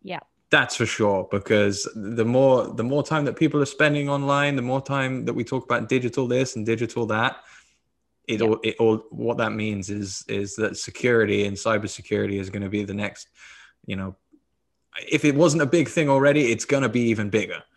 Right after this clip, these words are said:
Speaker 2: Um,
Speaker 1: For sure.
Speaker 2: there's just no, there's
Speaker 1: Yeah.
Speaker 2: no, there's no avoiding it, because it's what people are concerned with now, because all of their, all of their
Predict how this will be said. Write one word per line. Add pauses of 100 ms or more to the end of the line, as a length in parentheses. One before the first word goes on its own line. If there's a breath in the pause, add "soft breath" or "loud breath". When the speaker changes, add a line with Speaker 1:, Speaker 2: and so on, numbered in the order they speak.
(360 loud breath)
Speaker 2:
Um,
Speaker 1:
For
sure.
Speaker 2:
there's
just
no,
there's
Speaker 1:
Yeah.
Speaker 2:
no,
there's
no
avoiding
it,
because
it's
what
people
are
concerned
with
now,
because
all
of
their,
all
of
their